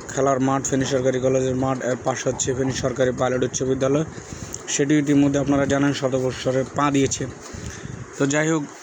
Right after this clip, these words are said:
আপনাদেরকে আজকে ঘুরে ঘুরে দেখাবো। এখানে আমরা দেখতে পাচ্ছি এবং, আহ, কলেজে আসছে ছাত্রছাত্রীরা এবং এখানে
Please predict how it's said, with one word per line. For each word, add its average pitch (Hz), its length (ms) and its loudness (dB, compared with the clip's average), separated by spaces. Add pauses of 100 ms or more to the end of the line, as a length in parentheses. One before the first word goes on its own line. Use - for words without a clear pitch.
(160)
আপনাদেরকে 143 460 2
আজকে 143 220 0
ঘুরে 139 200 4
ঘুরে 139 200 4
দেখাবো। 139 340 2
এখানে 139 240 0
আমরা 135 220 4
দেখতে 135 260 0
পাচ্ছি 135 520 2
এবং, 131 380 0
আহ, 131 220 2 (260)
কলেজে 131 360 2
আসছে 131 400 0 (160)
ছাত্রছাত্রীরা 131 600 -2 (840)
এবং 131 240 2
এখানে 131 400 0